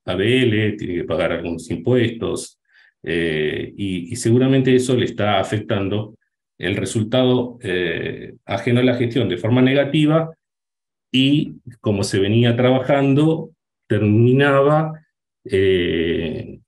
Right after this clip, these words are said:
siendo afectado el resultado de la gestión cooperativa, eh, en pos de, eh, digamos, balancear es-, ese negativo en el ajeno. ¿Qué pasaba después? Ese terreno se vende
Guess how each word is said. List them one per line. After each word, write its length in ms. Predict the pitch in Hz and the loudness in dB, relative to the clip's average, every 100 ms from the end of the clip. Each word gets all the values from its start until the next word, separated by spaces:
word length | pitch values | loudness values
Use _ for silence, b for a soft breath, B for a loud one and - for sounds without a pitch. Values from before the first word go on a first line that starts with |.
| - - | -18 -14
siendo 640 | - - 117 101 92 87 | -6 2 2 2 0 -2
afectado 600 | - - 101 123 101 87 87 | -2 -2 -2 0 0 0 -4
el 80 | 101 | -6
resultado 840 | - - 98 - 117 92 90 - _ _ _ _ - | -4 -4 -2 0 2 0 -2 -8 _ _ _ _ -20
de 340 | - - 90 | -16 -2 0
la 100 | 85 | 0
gestión 340 | - - 127 127 | -2 0 2 2
cooperativa, 840 | 120 135 131 156 143 151 170 - B _ _ _ - | 2 2 2 2 2 2 0 -4 B _ _ _ -8
eh, 200 | 87 92 101 | -4 -2 0
en 160 | 104 | 0
pos 360 | 120 127 123 92 | 2 2 0 0
de, 440 | 110 120 117 117 | 2 4 2 0
eh, 420 | - 90 87 73 - - | -2 -2 -2 -4 -8 -6
digamos, 380 | - 101 - 98 | -2 -2 -2 -2
balancear 720 | 101 95 104 - 120 117 117 | 0 2 0 2 4 4 2
es-, 300 | 113 113 - | 0 -2 -4
ese 260 | 110 104 113 | -4 0 2
negativo 720 | 107 98 92 117 110 117 117 B B B _ | 2 2 0 2 4 4 2 B B B _
en 120 | 92 98 | -4 -2
el 120 | 90 | -2
ajeno. 540 | - 113 78 76 - _ _ _ _ _ _ _ | 0 0 -2 -6 -12 _ _ _ _ _ _ _
¿Qué 140 | 135 | 0
pasaba 420 | 135 131 139 139 127 | 2 2 4 4 4
después? 500 | 127 165 139 - B B B _ | 4 2 2 0 B B B _
Ese 220 | - - | -4 -2
terreno 340 | 107 101 117 117 | 0 2 2 2
se 180 | 135 | 4
vende 640 | 139 160 151 151 156 - | 4 6 6 4 2 0